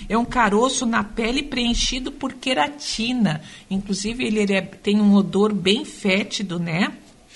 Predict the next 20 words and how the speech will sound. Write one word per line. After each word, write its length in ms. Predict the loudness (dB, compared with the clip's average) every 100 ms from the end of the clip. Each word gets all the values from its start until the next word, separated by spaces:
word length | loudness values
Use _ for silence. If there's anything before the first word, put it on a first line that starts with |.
| -20 -20 -20 -20 -20 -20 -20 -16 -2
E 80 | 0
a 80 |
gente 320 | 2 2 0 -2
tem 220 | -4 -4
que 80 | -4
retirar 500 | -4 -2 0 0 0
com 200 | -4 -2
uma 120 | -2
bolsinha, 840 | 0 0 0 -2 -2 -4 -2 -4 -8 -20 -20 -8
porque 280 | -6 -4 -6
senão 380 | -2 0 2
a 80 | 2
gente 260 | 2 0 0
só 240 | 0 2
esvazia 560 | 2 2 0 0 0 0
o 40 |
cisto, 640 | 0 -2 0 0 -2 -8 -10 -12 -12
aperta, 760 | -8 -4 2 4 6 4 0 -4
sai 400 | -2 2 4 4
aquela, 580 | 2 0 0 2 0